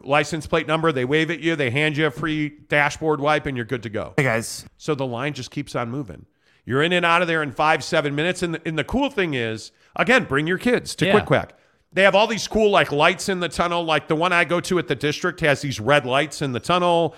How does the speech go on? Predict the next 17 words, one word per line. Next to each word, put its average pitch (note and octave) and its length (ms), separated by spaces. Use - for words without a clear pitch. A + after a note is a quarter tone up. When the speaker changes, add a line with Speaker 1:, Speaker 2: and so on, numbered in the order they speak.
Speaker 1:
The C#3 140
soap G3+ 420
is F3 160
different E3 340
colors. D#3+ 400
It's, D3 160
like, A#2 200
tie-dye. D3+ 520
It B2+ 140
drops C3 320
on G#2+ 140
your F#2 80
car. D#3 420
Like, B2 220
it's D3 100
super - 300
cool. E2 340